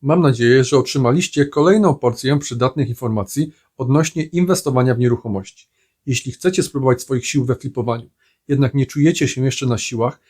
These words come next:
zapraszam Was do współpracy ze mną. Oferuję szereg usług doradczych, takich jak konsultacje, mentoring, sprawdzanie, czy dana oferta jest okazją,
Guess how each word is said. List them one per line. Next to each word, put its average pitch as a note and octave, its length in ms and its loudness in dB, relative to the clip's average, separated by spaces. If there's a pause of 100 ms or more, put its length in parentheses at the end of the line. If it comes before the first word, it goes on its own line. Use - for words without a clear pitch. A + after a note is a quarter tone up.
(160)
zapraszam C#3+ 560 -2
Was D#3+ 360 0
do B2+ 140 -2
współpracy C3 580 -4
ze A2+ 160 0
mną. G#2 140 -8 (380)
Oferuję C#3 480 4
szereg F#3+ 380 2
usług D3 400 -4
doradczych, B2 560 -2 (300)
takich D3+ 320 -4
jak G#2 160 -6 (100)
konsultacje, D3+ 840 -2 (120)
mentoring, D#3+ 640 0 (200)
sprawdzanie, C#3+ 580 0
czy - 100 -6
dana C#3 200 4
oferta C3 340 0
jest A#2 120 0
okazją, F#2+ 360 -8